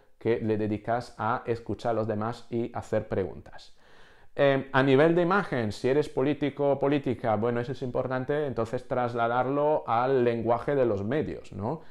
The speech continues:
Que en los medios se te vea precisamente más informándote, escuchando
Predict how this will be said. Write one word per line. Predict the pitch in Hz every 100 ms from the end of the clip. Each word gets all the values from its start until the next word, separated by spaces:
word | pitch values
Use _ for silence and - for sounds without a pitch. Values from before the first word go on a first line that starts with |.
| - - -
Que | 127
en | 123
los | 117 113
medios | 117 120 143
se | 139 143
te | 117
vea | 107 117 120 139
precisamente | 135 110 120 113 110 113 117 127 147 - -
más | 110 123 117 -
informándote, | 117 120 110 131 135 107 - 98 98
escuchando | 117 - 113 - 127 127 113 101 95